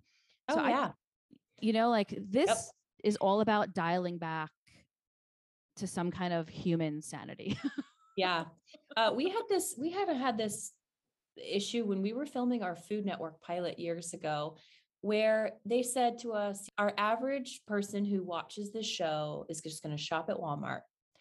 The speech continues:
Speaker 1: Mm.
Speaker 2: And so, like, we have to keep this something, they won't actually do it. They know statistically that they don't actually make the food, but they want to feel like they could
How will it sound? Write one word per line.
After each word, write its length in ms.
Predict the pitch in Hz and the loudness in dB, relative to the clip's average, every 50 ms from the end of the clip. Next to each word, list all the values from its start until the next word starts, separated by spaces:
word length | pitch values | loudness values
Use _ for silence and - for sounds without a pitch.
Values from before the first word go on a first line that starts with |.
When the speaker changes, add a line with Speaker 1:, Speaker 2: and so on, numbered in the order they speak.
| _ _ | _ _
Speaker 1:
Mm. 220 | 180 175 170 165 160 | -18 -16 -14 -4 0
Speaker 2:
And 440 | 185 190 180 180 180 180 190 185 185 | 0 2 2 2 2 2 2 0 -2
so, 480 | - - - 202 185 185 180 175 170 170 | -4 0 2 4 4 6 6 4 4 2
like, 200 | 175 175 170 175 | 0 -2 -2 0
we 140 | 196 208 202 | 0 0 0
have 280 | 196 202 180 196 196 - | 2 0 0 0 -2 -4
to 80 | 220 | -8
keep 260 | 202 - 202 - - | -6 -6 -6 -6 -4
this 320 | - 165 165 165 165 - - | -2 -2 -2 -2 -2 -4 -6
something, 640 | - - 170 - - - 170 170 165 170 175 175 - _ _ _ _ _ - | -4 -4 -4 -4 -4 -6 -6 -6 -6 -8 -10 -12 -16 _ _ _ _ _ 2
they 100 | 202 202 | 4 6
won't 240 | 220 240 247 226 | 6 6 4 4
actually 380 | 233 240 240 - - 277 277 240 | 2 0 0 -2 -2 -2 0 0
do 160 | 196 175 156 | 2 2 2
it. 140 | 165 170 160 | 2 2 2
They 140 | 175 170 170 | 2 2 2
know 180 | 170 175 202 | 2 0 -2
statistically 960 | 208 - - 180 - - - 196 190 - - 165 - - - - - 202 202 - _ - | -4 -4 -8 -8 -8 -4 -4 -4 -4 -4 -6 -8 -8 -8 -8 -8 -8 -8 -12 -6 _ -4
that 100 | 170 - | 0 0
they 120 | 170 175 | 0 2
don't 260 | 170 175 196 208 - | 2 2 2 2 2
actually 420 | 165 180 202 170 - 196 185 175 170 | 0 -2 -2 -2 -4 -4 -2 -2 -2
make 360 | 170 180 208 247 240 - - | -2 -2 -2 -2 -4 -6 -12
the 80 | 170 | -16
food, 360 | 151 - - - - - - - _ _ _ _ _ _ _ _ | -14 -12 -12 -10 -10 -12 -14 -16 _ _ _ _ _ _ _ _
but 100 | 220 208 | -2 2
they 140 | 196 233 233 | 2 2 2
want 300 | 220 233 233 277 262 269 | 4 2 2 2 2 0
to 100 | - 285 | -2 -4
feel 260 | 277 - 254 233 226 | -4 -2 -2 0 2
like 220 | 214 190 185 185 - | 2 2 0 2 0
they 100 | 170 165 | 0 0
could 500 | 165 - - - 180 165 151 143 165 - | 0 -4 -6 2 2 2 2 2 -2 -8